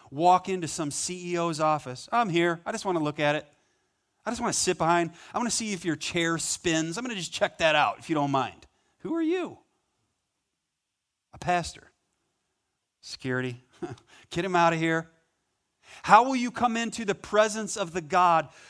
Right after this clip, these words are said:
who spoke and galaxies came out of his mouth?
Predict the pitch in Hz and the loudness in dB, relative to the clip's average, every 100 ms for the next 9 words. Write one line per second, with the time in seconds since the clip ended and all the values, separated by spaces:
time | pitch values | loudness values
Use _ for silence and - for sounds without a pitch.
0 | - 208 - - 208 202 190 170 165 127 | -10 -2 -2 0 2 2 0 -4 -6 -4
1 | 160 165 165 151 160 135 123 - - 139 | 0 2 0 -4 -8 -8 -10 -14 -10 -8
2 | 131 131 123 117 107 120 107 - | -6 -6 -8 -12 -10 -10 -10 -12